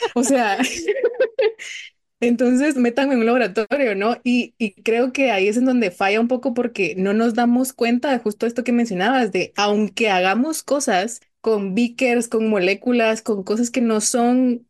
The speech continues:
seres vivos tal cual, necesitamos interactuar con personas. Entonces,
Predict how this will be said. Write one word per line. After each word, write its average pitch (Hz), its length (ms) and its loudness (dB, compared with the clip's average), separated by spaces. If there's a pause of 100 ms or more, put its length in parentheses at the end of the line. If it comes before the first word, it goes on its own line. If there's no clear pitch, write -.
seres 240 500 0
vivos 285 480 0
tal 190 260 -2
cual, 247 400 0 (340)
necesitamos 220 1200 0
interactuar 185 600 0
con 226 180 -2
personas. 196 680 0 (300)
Entonces, 220 840 0